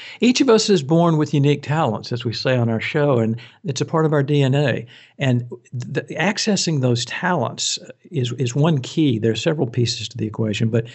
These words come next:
if you know what your innate talents are, oh, and by the way, most people don't know what those are.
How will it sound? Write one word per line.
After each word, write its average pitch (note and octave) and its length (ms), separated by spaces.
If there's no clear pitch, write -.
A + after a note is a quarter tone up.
if C3+ 180
you A#3+ 100
know A#3 200
what F#3 260
your - 80
innate C#3+ 320
talents C#3+ 460
are, G2+ 220
oh, F3+ 80
and D#3 80
by F3 120
the E3 100
way, C#3+ 200
most - 220
people D3 180
don't C#3+ 140
know D3 80
what C3 160
those C#3 180
are. - 300